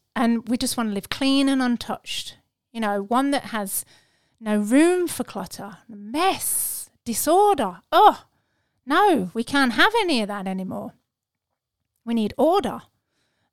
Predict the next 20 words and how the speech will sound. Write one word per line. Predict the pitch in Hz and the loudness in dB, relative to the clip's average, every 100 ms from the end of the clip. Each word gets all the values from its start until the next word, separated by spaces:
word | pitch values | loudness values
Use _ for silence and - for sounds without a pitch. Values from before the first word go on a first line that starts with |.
| _ | _
and, | 220 226 | -8 -6
and | 220 214 | -4 -4
we | 214 | -2
need | 214 208 196 | -4 -4 -6
no | 208 226 370 | -6 -2 -2
messes, | 415 190 - - 214 | -2 -4 -6 -10 -10
and | 214 202 | -6 -4
we | 220 | -2
need | 220 196 | -2 -2
no | 220 269 392 | 0 2 2
clutter. | 392 - 208 190 196 - | 0 -2 -6 -6 -10 -6
We | 240 | -2
need, | 226 226 226 | -2 -2 -4
we | 226 | -2
need | 233 247 | 2 2
nothing | 262 381 - 262 202 170 _ _ _ - | 2 0 0 0 0 -6 _ _ _ -2
anywhere. | 302 359 208 202 - _ _ _ _ _ _ _ _ _ _ _ _ | 0 0 -2 -4 -10 _ _ _ _ _ _ _ _ _ _ _ _
However, | 254 269 220 | 0 2 0
that's | 214 254 - | -4 -6 -4
not | 254 226 | -4 -6